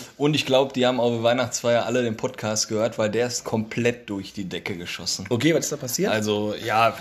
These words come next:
Speaker 1: Hörerzahlen ohne Ende. Also, äh,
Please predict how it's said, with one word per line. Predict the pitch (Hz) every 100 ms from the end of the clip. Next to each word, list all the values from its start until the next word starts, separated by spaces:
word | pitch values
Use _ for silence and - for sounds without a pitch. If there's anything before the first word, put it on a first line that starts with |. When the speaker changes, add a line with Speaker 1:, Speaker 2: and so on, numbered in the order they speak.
| 104 95
Speaker 1:
Hörerzahlen | 127 135 123 117 - 123 131 131
ohne | 113 120 127
Ende. | 104 123 131 147 160 - _
Also, | 101 107 107 107 107 104
äh, | 104 101 101 101